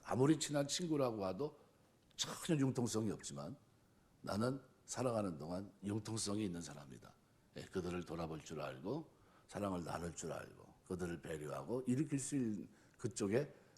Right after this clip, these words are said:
관심이 있고, 최소한 어떻게 해요? 기도하고 빵을 줄 수 있는, 예, 그런 모습으로 우리가 한 걸음 한 걸음 내디뎌야 되지 않겠습니까? 아, 나를 알고 있는,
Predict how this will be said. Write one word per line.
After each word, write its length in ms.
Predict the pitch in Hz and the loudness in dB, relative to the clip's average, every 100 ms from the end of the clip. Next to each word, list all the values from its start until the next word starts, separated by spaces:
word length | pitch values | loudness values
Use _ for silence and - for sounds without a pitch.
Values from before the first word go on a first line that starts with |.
| - | -8
관심이 440 | - 90 87 82 | -4 -2 -2 -4
있고, 160 | - - | -8 -4
최소한 600 | - 165 165 160 180 196 - - - - | 2 4 8 8 6 2 -10 -20 -20 -8
어떻게 300 | 95 - 90 | -6 -2 0
해요? 140 | 95 - - - - | 0 -2 -12 -20 -6
기도하고 540 | 104 92 87 87 82 | 0 4 4 2 0
빵을 320 | - 143 160 | 4 6 6
줄 140 | 139 123 | 4 2
수 180 | - 120 | 2 2
있는, 340 | 98 143 104 - - - | 4 2 0 -6 -20 -12
예, 100 | 73 78 | -10 2
그런 280 | 127 160 | 8 8
모습으로 580 | 143 101 98 87 110 123 - | 8 2 0 2 4 4 0
우리가 320 | 85 113 123 - - | 0 0 0 -6 -20
한 220 | - 151 139 | -6 0 6
걸음 240 | 127 135 | 6 6
한 180 | 107 110 | 2 0
걸음 260 | 90 107 - | 0 0 0
내디뎌야 360 | 87 90 90 85 | -2 0 -2 -2
되지 200 | 82 95 | -2 -4
않겠습니까? 640 | 80 76 - 147 - - - - - - | -4 -6 -6 -8 -10 -12 -16 -20 -20 -10
아, 160 | - 143 | -6 -2
나를 560 | 139 92 113 135 135 - - - - | 4 6 8 8 6 -6 -18 -20 -2
알고 440 | - 101 104 127 | 2 4 8 8
있는, 420 | 120 110 107 71 | 8 6 2 0